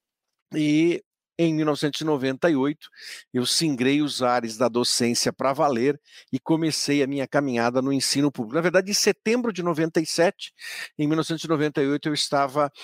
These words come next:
de volta ao meu local de origem. Como assim? Eu falei sobre o estadual, eh, no qual eu fui aluno, e eu tive o privilégio de iniciar o ano letivo de mil novecentos e noventa e oito como professor titular,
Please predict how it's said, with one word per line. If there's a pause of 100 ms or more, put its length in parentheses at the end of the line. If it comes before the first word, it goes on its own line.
(120)
de
volta
ao
meu
local
de
origem. (460)
Como
assim? (220)
Eu
falei
sobre
o
estadual, (560)
eh,
no
qual
eu
fui
aluno,
e
eu
tive
o
privilégio (440)
de
iniciar
o
ano
letivo
de
mil
novecentos
e
noventa
e
oito
como
professor
titular,